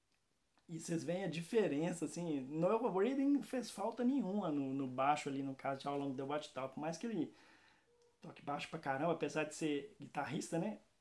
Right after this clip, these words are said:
<clears throat> Mas, e ficar reconhecido como baixista,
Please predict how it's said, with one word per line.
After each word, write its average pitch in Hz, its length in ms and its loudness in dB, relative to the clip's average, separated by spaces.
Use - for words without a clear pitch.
<clears throat> 160 360 -2
Mas, 165 480 -2
e 165 120 -2
ficar - 180 -2
reconhecido 160 500 0
como 147 140 -2
baixista, 147 500 -2